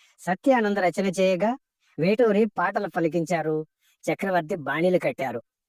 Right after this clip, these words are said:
ఇందులోని ఏడు పాటలు విశేష ఆదరణ చూరగొన్నాయి.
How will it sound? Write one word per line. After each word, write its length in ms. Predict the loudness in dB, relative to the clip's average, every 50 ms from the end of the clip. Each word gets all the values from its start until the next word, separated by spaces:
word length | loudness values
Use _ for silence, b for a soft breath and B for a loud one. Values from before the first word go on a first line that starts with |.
| _ _ _ _ _ _ 0
ఇందులోని 420 | 4 8 8 10 10 8 6 6 4
ఏడు 260 | 6 6 4 4 4
పాటలు 460 | 2 2 0 0 2 2 2 2 2 0 0 -2 -4 -6 b b b b b b b
విశేష 360 | -8 -6 -2 -2 -2 -2 -2 -2
ఆదరణ 340 | -2 -2 0 0 0 0 0
చూరగొన్నాయి. 680 | 2 2 2 2 2 0 0 0 0 -2 -4 -6 -8